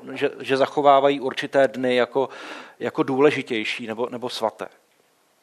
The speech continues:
Myslím, že když vezmeme, eh, v úvahu vlastně celý ten kontext té čtrnácté a patnácté kapitoly a vlastně i celého toho listu Římanům, proto je vlastně důležité taky mít vlastně pořád před očima celý ten, celý ten obraz.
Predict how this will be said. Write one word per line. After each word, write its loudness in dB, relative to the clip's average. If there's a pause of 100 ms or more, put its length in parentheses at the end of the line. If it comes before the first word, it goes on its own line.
(1300)
Myslím, 0
že 6
když 2
vezmeme, 4
eh, -6
v -16
úvahu 6
vlastně 4
celý 4
ten 6
kontext -4 (180)
té 4
čtrnácté 0
a 4
patnácté 0
kapitoly 0
a 8
vlastně -2
i -4
celého 0
toho -2
listu -4
Římanům, -4
proto -2 (460)
je -2
vlastně -2
důležité 2
taky 0
mít -8
vlastně -4
pořád 2
před -8
očima -4
celý -4
ten, -4
celý -8
ten -10
obraz. -8